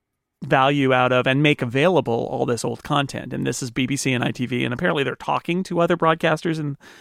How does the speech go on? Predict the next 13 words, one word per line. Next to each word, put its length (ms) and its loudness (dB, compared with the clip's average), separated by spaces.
the 120 0
U 120 6
K, 380 4
to, 180 -4
I'm 140 -6
talking 240 -2
to 60 -20
Channel 260 -2
four 260 -2
about 240 0
this. 220 0
But, 280 4
um, 340 4